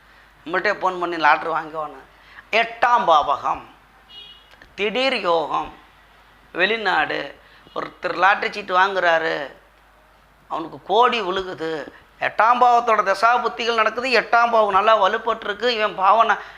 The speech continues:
அதாவது ரொம்ப பாவப்பட்டவனாக இருந்தா கூட, கஷ்டப்பட்டுக்கிட்டு இருக்கான் கூட, அந்த நேரத்துல திடீர் யோகம் வரும்.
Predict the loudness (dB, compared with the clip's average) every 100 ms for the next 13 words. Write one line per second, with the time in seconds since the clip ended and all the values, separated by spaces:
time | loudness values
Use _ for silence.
0 | -10 -2 2 4 2 0 -2 2 0 4
1 | 4 4 2 0 2 2 2 0 -2 -2
2 | 2 2 2 -2 -2 -2 -2 -2 -6 -6
3 | -8 -2 -2 2 0 2 2 2 0 -4
4 | -4 -4 -2 -4 -4 -10 -14 -14